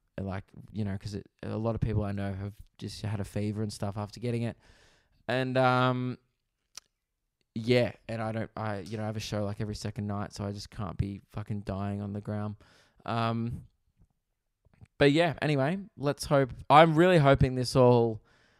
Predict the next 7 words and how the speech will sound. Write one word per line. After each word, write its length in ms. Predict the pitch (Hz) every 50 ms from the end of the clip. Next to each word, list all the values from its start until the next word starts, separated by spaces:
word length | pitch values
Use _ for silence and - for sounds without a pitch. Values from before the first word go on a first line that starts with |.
| _ _ -
wraps 380 | 120 123 135 127 120 - -
up 300 | - 120 120 117 - _
before 600 | - 117 113 - - 123 120 120 117 113 113 104
December, 400 | 78 117 113 - - 127 120 120
'cause 160 | 117 - - -
I'm 220 | 135 143 165 175
tired. 580 | - - - - 113 110 107 104 104 92 -